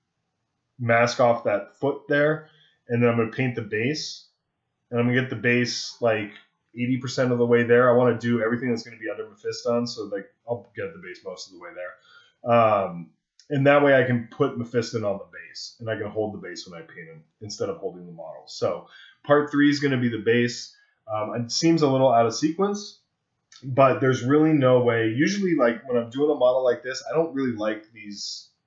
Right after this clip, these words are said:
I don't really like these pre-made bits. I feel it kinda restricts my basing, what I'm able to do with the base. Um,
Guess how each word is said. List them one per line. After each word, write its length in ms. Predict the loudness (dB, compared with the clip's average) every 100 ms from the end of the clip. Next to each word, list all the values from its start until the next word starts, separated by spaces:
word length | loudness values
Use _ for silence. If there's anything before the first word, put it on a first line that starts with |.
| _ -10
I 60 | -6
don't 120 | -4
really 180 | -2 2
like 180 | 0 0
these 160 | -12
pre-made 720 | -12 -8 -8 -6 -6 -8 -10 -20 _ _ _ _ _ -8
bits. 300 | -4 -4 -4
I 80 | -8
feel 220 | -2 -2
it 100 | 0
kinda 180 | -2 -2
restricts 880 | -4 -6 -8 -6 -8 -10 -12 -14 _ _ _ _ _ _ _
my 220 | 0 2
basing, 640 | 2 0 0 -2 -2 -2 -4
what 140 | -4
I'm 160 | 0 0
able 240 | 0 0
to 80 | -2
do 180 | -2 -2
with 120 | -4
the 80 | -6
base. 500 | -4 -4 -6 -14 _ _ _ -10
Um, 580 | -2 0 0 -4 -10 -16